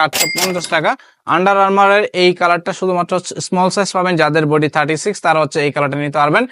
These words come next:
হান্ড্রেড পার্সেন্ট কটন ফ্যাব্রিক্সের ভিতরে, এটা হচ্ছে হোয়াইট কালারটা Ben's-এর, তো রিনাউন্ড একটা ব্র্যান্ড। এটার প্রাইস হচ্ছে only চারশো পঞ্চাশ টাকা। সাইজ হচ্ছে মিডিয়াম সাইজ, এটা হচ্ছে স্মল সাইজ Mustang-এর, এটা হচ্ছে only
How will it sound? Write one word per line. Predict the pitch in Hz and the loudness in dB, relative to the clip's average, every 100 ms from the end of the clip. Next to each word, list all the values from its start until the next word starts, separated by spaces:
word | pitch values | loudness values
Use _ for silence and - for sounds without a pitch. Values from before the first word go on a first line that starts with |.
| - - - | -12 -20 -6
হান্ড্রেড | 165 185 190 202 | -2 0 0 -2
পার্সেন্ট | 180 202 175 | -2 -6 -6
কটন | 160 170 160 | -4 -4 -4
ফ্যাব্রিক্সের | 156 156 170 156 | -4 -2 -2 -4
ভিতরে, | 156 185 180 | 0 0 0
এটা | 165 | -2
হচ্ছে | 160 175 | -2 -2
হোয়াইট | 156 147 - | -2 -2 -2
কালারটা | 160 - 156 120 | -4 0 -2 0
Ben's-এর, | 147 143 196 254 - _ - | -2 -2 -2 -4 -6 _ -4
তো | 165 156 | 2 2
রিনাউন্ড | 180 196 180 | 4 2 2
একটা | 170 170 135 | 0 0 0
ব্র্যান্ড। | 185 208 151 | 0 0 -2
এটার | 160 151 | -2 0
প্রাইস | 156 151 | -2 -2
হচ্ছে | 156 - 185 180 185 - - 151 | -8 -4 2 2 0 -16 -2 0
only | 170 180 180 | 4 4 2
চারশো | 160 - 170 175 | 0 -2 -4 -4
পঞ্চাশ | 180 180 180 | -6 -6 -2
টাকা। | 175 226 - _ _ _ - | 0 0 -2 _ _ _ -4
সাইজ | 175 180 | 0 0
হচ্ছে | 185 - 180 | -2 -2 0
মিডিয়াম | 165 175 175 | 2 2 2
সাইজ, | 196 208 - 160 | 0 0 0 -4
এটা | 156 | -4
হচ্ছে | 151 175 151 | 0 -2 0
স্মল | 180 175 165 | -2 -2 0
সাইজ | 190 170 | -2 0
Mustang-এর, | 160 143 - 165 196 160 | -2 0 -2 0 0 0
এটা | 151 156 | 0 0
হচ্ছে | 151 - 165 | 0 -4 -2
only | 147 | 0